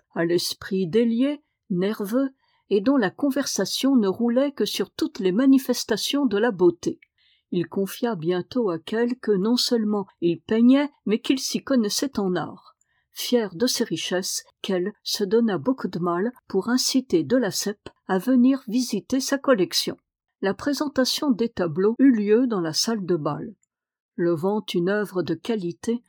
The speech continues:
le Français ne dissimulait pas le plaisir qu'il prenait à la contempler.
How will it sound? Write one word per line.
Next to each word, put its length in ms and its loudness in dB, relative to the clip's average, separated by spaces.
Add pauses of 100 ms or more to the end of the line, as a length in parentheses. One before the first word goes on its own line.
(100)
le 160 0
Français 540 0
ne 160 6
dissimulait 640 2
pas 220 -4
le 140 0
plaisir 500 -2
qu'il 160 -6
prenait 360 -2
à 120 -2
la 120 -4
contempler. 760 -4